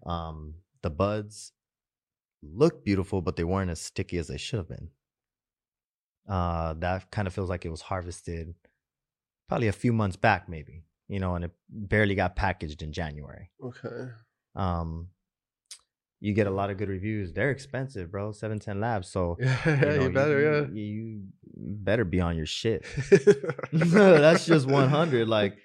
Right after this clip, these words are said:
Speaker 1: and me, everybody, we all need to come together as a community and spot out the booth.
Speaker 2: Mm-hmm.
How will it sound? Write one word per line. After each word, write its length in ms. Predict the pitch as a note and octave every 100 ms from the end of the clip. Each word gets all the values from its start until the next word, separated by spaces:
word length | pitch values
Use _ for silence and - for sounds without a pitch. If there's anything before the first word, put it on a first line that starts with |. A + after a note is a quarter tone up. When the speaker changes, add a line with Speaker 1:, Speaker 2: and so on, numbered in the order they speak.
| - - -
Speaker 1:
and 380 | - G#2+ G2 F#2+ F#2+ _ _ _
me, 540 | G2 A#2+ D3+ C#3 A#2 - _ _ _ _
everybody, 840 | A#2 C3+ D3+ D3 C#3+ C#3 A#2+ A#2 G#2+ _ _ _ _ - - - - _ _ _ _ _ _ _ _ _ _ _ _
we 220 | G2 A2
all 320 | A#2 A2+ A2
need 220 | G#2+ G#2+
to 60 | G2+
come 280 | - G#2+ G2
together 340 | F#2+ F#2+ F#2
as 100 | F2+
a 40 | E2+
community 400 | - F2+ F2 E2+
and 300 | D#2+ D2 C2+ -
spot 360 | - - E2 D2
out 200 | C#2 -
the 60 |
booth. 440 | C2+ A1 - - _ _ _ _ -
Speaker 2:
Mm-hmm. 300 | A#2 A2+